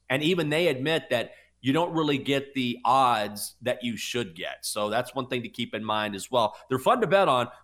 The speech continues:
but ultimately the odds should probably be longer because these are more difficult to hit. And that's why ultimately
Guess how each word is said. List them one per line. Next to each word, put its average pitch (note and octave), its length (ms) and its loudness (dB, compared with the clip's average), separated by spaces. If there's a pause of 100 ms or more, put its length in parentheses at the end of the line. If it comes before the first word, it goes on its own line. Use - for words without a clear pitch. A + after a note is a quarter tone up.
(120)
but C#3+ 200 2
ultimately D3 520 0
the A#2+ 120 -2
odds D3+ 320 2
should B2 200 -6
probably F#3 640 2
be B2 440 0 (240)
longer B2+ 540 2
because B2 540 0
these B2 180 -6
are B2 60 -4
more B2 180 -2
difficult A#2+ 480 -6
to A2 80 -10
hit. C3 220 -2 (100)
And A2+ 220 -4
that's C#3 280 -2
why A#2 280 0 (120)
ultimately A2 720 -2